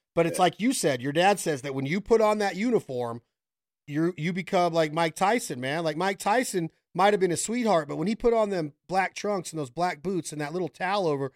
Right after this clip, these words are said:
Speaker 1: like Rocky Marciano used to do, and him and Custamano and Kevin Rooney would walk out of the locker room back when he was in his prime from eighty-five to ninety, ninety-one, he was knocking out grown men when he was nineteen years old. When he was thirteen in the amateurs,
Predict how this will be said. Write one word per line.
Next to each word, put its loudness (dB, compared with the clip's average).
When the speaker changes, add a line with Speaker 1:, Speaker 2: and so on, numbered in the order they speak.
Speaker 1:
like 0
Rocky 0
Marciano -2
used -4
to -18
do, -6
and -4
him 0
and -2
Custamano -4
and -8
Kevin -4
Rooney 0
would 0
walk 2
out 2
of -6
the -4
locker 2
room -2
back 2
when -2
he 0
was -2
in -4
his -8
prime -2
from -6
eighty-five 0
to -10
ninety, -2
ninety-one, -2
he 2
was -2
knocking 2
out 0
grown 4
men 2
when 0
he 4
was -2
nineteen -2
years -4
old. 4
When 2
he 4
was -2
thirteen 0
in 0
the 0
amateurs, -2